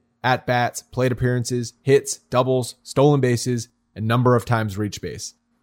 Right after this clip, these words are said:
Also strikeouts, but we can ignore that for now. He's played the most games and racked up the most hits, runs scored, and total bases in Major League Baseball postseason history. If you're a Yankees fan born in the eighties, nineties, or two thousands,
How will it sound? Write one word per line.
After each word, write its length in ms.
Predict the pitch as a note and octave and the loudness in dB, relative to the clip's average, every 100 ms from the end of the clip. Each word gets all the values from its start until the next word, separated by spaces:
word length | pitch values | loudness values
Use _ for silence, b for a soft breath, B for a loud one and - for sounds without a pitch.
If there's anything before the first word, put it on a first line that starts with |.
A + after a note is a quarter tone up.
| _ | _
Also 280 | A2 - F3+ | -6 0 0
strikeouts, 560 | - C#3 A#2+ A#2+ A2+ - | 0 -2 -2 -4 -6 -10
but 220 | A2 - _ - | -10 -10 _ -12
we 80 | |
can 120 | G#2+ A2+ | -4 -4
ignore 260 | G#2+ A2 | 0 -2
that 180 | F2+ - | -2 -10
for 80 | F2 | -16
now. 220 | C#2+ - _ _ _ _ _ _ _ | -16 -18 _ _ _ _ _ _ _
He's 120 | B2 | 2
played 200 | D#3 D3+ | 4 4
the 80 | B2 | 4
most 360 | B2+ D3+ D#3 | 6 6 4
games 300 | D3 C#3 C3 | -2 0 -2
and 140 | A#2 A2+ | -2 0
racked 280 | A#2+ A#2 | 0 0
up 140 | B2+ - | -4 -4
the 80 | G#2 | -2
most 320 | A#2 B2 - | 0 0 0
hits, 380 | F3 F#3+ - - _ - | -2 -2 -4 -14 _ -2
runs 280 | C3+ D3 | 0 0
scored, 400 | - B2+ B2 B2 A2+ | -2 0 0 0 -2
and 160 | A2+ | -8
total 260 | - C3+ B2+ | -4 -2 0
bases 520 | A2+ A2+ - G#2+ - _ _ _ | -2 -4 -4 -6 -6 _ _ _
in 160 | G#2+ | -4
Major 260 | A2+ A#2+ A2+ | 0 0 0
League 180 | A#2+ F#2 | -2 -2
Baseball 500 | A2 G2+ - G#2+ F#2 | -4 -4 -4 -4 -2
postseason 580 | - A2 - G#2+ F#2+ F#2 | -2 -2 -4 -8 -8 -8
history. 480 | G2+ - C#2+ G1+ - _ _ _ _ - | -10 -10 -14 -16 -20 _ _ _ _ -14
If 140 | F#2+ | 0
you're 180 | B2 F3+ | 4 4
a 60 | |
Yankees 320 | F#3+ E3 D#3 - | 4 0 -2 0
fan 240 | D3+ C#3 | 0 2
born 200 | B2 C3 | 2 2
in 60 | B2 | 0
the 160 | - | -2
eighties, 380 | A#2+ C3 D3 C3 | 0 2 2 2
nineties, 360 | B2+ B2 B2 G#2+ | 0 0 -2 -4
or 60 | |
two 200 | F#2 C#3+ | -6 -6
thousands, 540 | C#3 G#2+ F#2+ F#2 F2+ | -4 -4 -6 -10 -14